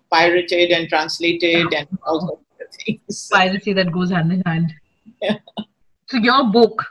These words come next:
Speaker 2: I was, I was very curious when I, when I got to know about it. Uh,
Speaker 1: Mm-hmm.
Speaker 2: The Other Side of Silence, uh, Voices from the Partition of India. So when you were doing your research and putting this piece together, did you really,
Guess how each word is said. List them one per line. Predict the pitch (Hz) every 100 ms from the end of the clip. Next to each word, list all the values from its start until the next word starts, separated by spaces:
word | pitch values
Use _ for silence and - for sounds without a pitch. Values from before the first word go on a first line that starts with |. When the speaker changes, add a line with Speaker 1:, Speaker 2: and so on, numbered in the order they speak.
| -
Speaker 2:
I | 208 202
was, | 214 196
I | - 196
was | 190
very | 208 247
curious | - 208 208 226
when | 226 196
I, | 190 185
when | 185 190
I | 185
got | 180 170
to | 190
know | 180
about | 160 160 160
it. | 175
Uh, | - -
Speaker 1:
Mm-hmm. | 190 180 175
Speaker 2:
The | 202
Other | 202 220
Side | 214 208
of |
Silence, | - 202 185 190 180 175 170
uh, | 165
Voices | 175 180 - 175 -
from | 180 175
the |
Partition | 170 160 160 165 165
of | 160
India. | 147 170 165 -
So | 220 208 196
when | 202 233 277
you |
were | 320
doing | 247 262 311
your | 311
research | 214 214 233 226 240
and | 226
putting | 214 214 220
this | 226 -
piece | - 208
together, | 214 190 165
did | 196 226
you | 330
really, | 359 330 349